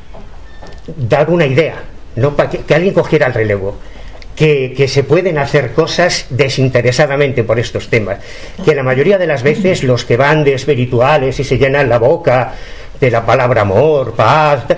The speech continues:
al final no hacen nada, y lo importante es, no es lo que pensamos, no lo que queremos, ni siquiera lo que decimos, lo importante es lo que hacemos. Entonces, después de aquel congreso, que en aquella ocasión fue para la ciudad de los muchachos,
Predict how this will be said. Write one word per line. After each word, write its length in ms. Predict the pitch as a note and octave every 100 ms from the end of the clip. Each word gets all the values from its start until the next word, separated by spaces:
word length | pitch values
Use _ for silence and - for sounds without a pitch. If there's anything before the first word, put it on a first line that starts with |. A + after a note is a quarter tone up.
| - - - -
al 100 | B2+
final 280 | B2+ D3 D3
no 80 |
hacen 220 | D#3 C#3 C3+
nada, 280 | G3 C3+
y 40 | A#2
lo 40 |
importante 460 | C3 C3+ C3 E3 G#3+
es, 180 | - D3
no 140 | F3
es 80 | F3
lo 100 | G3
que 280 | D3 B2+ - - -
pensamos, 580 | C3+ A2+ - F3+ F3 A#2+
no 80 | C3
lo 120 | B2
que 120 | B2+
queremos, 280 | A2 F3+ G#3
ni 40 | B2+
siquiera 280 | B2+ G3+
lo 100 | A3+
que 80 | -
decimos, 500 | A#2 B2+ G3 A#2 - - -
lo 100 | B2
importante 360 | B2+ A#2+ D3
es 80 | F3+
lo 100 | D#3+
que 100 | A#2+
hacemos. 440 | F#2+ A#2 G2+ - - - - - - - - - - - -
Entonces, 340 | D3+ F3+ G#3+
después 280 | F3+ - F3
de 60 | E3+
aquel 180 | F3 D#3
congreso, 400 | D3+ F#3 F3+ D#3
que 80 |
en 60 | A#2+
aquella 360 | A2 C3+ C#3+ C#3
ocasión 300 | B2+ D3+ C3
fue 180 | C3+
para 140 | C3 B2
la 100 | B2
ciudad 140 | C3
de 60 | B2+
los 100 | A#2
muchachos, 580 | A#2+ E3 D#3 C3+ C3